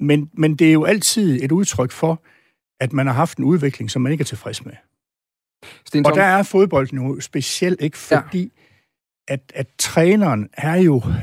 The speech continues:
Speaker 1: øh, rigtig meget udsat. Øh, og nogle gange er det meget uberettiget, fordi nogle gange har træneren fået en, en, øh, en umulig opgave.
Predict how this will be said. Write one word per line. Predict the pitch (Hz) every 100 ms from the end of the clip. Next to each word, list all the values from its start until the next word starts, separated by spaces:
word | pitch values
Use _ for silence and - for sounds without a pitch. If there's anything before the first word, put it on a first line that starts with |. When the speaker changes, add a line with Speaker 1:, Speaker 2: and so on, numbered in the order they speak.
| -
Speaker 1:
øh, | 131 123 117
rigtig | 165 180 - 135
meget | 143 160
udsat. | 190 - 110 - - _ _ _ _ _ _ -
Øh, | 135 135
og | 147
nogle | 165 190 202
gange | 156 175
er | 135
det | 139
meget | 147 175
uberettiget, | 190 160 127 127 117 -
fordi | 147 156
nogle | 160 175 175
gange | 151 170
har | 143
træneren | - 160 170 156 117
fået | 151 165
en, | 170
en, | 127 123
øh, | 110 120 139
en | 135
umulig | 143 190 151 147
opgave. | - - - 98